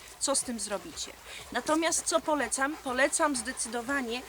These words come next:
używanie wody jonizowanej do celów kosmetycznych, czyli po prostu do mycia twarzy, do mycia rąk, a także kąpiele jonizacyjne.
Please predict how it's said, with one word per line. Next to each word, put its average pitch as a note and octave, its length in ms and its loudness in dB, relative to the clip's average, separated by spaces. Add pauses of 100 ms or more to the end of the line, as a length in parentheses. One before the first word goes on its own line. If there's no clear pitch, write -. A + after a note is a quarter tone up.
(240)
używanie C4+ 560 2
wody C4 280 2
jonizowanej B3 720 -2
do A3+ 100 4
celów B3 380 -4
kosmetycznych, D#4+ 760 -6 (360)
czyli E4+ 240 0
po F#4 140 -2
prostu - 460 -2 (240)
do C#4+ 180 4
mycia C#4 320 -2
twarzy, F#3+ 640 2 (240)
do B3+ 140 -6
mycia A#3 360 -2
rąk, F#3 300 -2 (600)
a A#3+ 100 8
także C4+ 540 2 (240)
kąpiele A3+ 640 4 (260)
jonizacyjne. A3 1000 -2